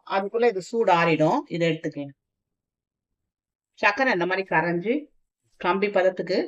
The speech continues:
வந்தா போதும். ரொம்ப பாவு காசணும்னு இல்ல, இந்த மாதிரி சக்கரை இப்படி கரைஞ்சு வரணும். கேரட்டும்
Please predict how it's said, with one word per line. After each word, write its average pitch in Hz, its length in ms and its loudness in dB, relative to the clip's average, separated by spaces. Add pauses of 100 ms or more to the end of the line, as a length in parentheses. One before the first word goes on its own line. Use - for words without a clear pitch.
(1120)
வந்தா 175 220 4 (100)
போதும். 156 340 4 (480)
ரொம்ப 185 240 2 (100)
பாவு 196 280 2
காசணும்னு 170 460 -2
இல்ல, 139 120 -6 (640)
இந்த 175 160 2
மாதிரி 196 220 -2
சக்கரை 175 280 -4 (920)
இப்படி 151 140 -4 (100)
கரைஞ்சு 160 360 0
வரணும். 139 340 -6 (1600)
கேரட்டும் 220 520 0